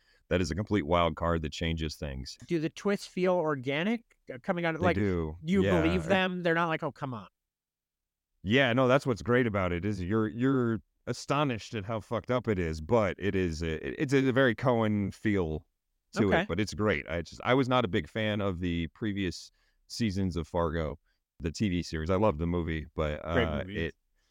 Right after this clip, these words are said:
Speaker 1: it's, this one really has come back with a bang.
Speaker 2: I realize this sounds like such a platitude to say it's on my list, but it is genuinely on <laughs> my list of something I wanna watch.
Speaker 1: Mm-hmm.
Speaker 2: Uh, I,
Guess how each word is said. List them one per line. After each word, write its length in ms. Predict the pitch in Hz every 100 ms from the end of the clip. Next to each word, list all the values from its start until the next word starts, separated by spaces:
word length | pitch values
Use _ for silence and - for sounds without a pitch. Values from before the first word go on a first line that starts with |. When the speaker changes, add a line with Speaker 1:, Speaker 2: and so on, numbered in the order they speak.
| _ _ _ 101
Speaker 1:
it's, 520 | 90 78 - - -
this 240 | 110 127 123
one 200 | 110 92
really 500 | 98 107 92 85 73
has 300 | 80 71 - -
come 140 | 104
back 200 | 87 82
with 80 | 82
a 40 |
bang. 280 | 78 85 85 - -
Speaker 2:
I 40 |
realize 320 | 175 202 190
this 140 | 156 156
sounds 220 | 175 156
like 100 | 143
such 200 | 160 -
a 120 | 131 - -
platitude 560 | 175 160 143 - 127
to 60 | 113
say 200 | 156 131
it's 140 | 117
on 100 | 135
my 160 | 117 107
list, 220 | 95 -
but 80 | 131
it 40 | 123
is 140 | 123 -
genuinely 600 | - 131 123 113 107 110
on 140 | 123 -
<laughs> 40 |
my 100 | 214
list 340 | 131 139 131 127
of 120 | 117
something 300 | 131 110 113
I 60 |
wanna 240 | 110 110 107
watch. 260 | 107 98 -
Speaker 1:
Mm-hmm. 200 | 117 117 117 _ _ _ -
Speaker 2:
Uh, 420 | 135 131 123 123 127 -
I, 260 | 160 160